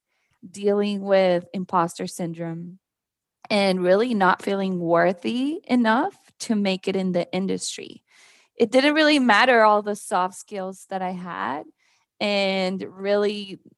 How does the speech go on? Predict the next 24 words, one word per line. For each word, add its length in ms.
like 160
I 100
mentioned, 460
and 200
you 120
just 240
mentioned 400
yourself 460
too, 320
the 180
fact 400
that 100
I 140
was, 420
that 340
my 320
professional 640
career 400
was 200
so 200
centered 580
around 360
client 400
success. 720